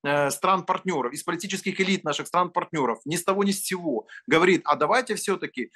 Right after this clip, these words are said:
про дипломатическое урегулирование поговорим.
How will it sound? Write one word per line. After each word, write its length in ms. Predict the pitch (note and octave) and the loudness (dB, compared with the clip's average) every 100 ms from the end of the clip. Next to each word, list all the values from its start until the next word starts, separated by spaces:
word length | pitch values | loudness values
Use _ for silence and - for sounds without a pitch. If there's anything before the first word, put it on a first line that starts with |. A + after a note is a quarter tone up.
| - - | -12 2
про 160 | E3+ | 2
дипломатическое 760 | F#3 F#3 F3+ F3 G3+ G3 - E3+ | 4 2 0 0 0 -2 0 0
урегулирование 640 | E3+ E3 F#3+ F3+ C#3+ C3+ | 0 0 0 2 -2 -6
поговорим. 400 | C#3 C3+ C#3 B2+ | -6 -4 -2 -4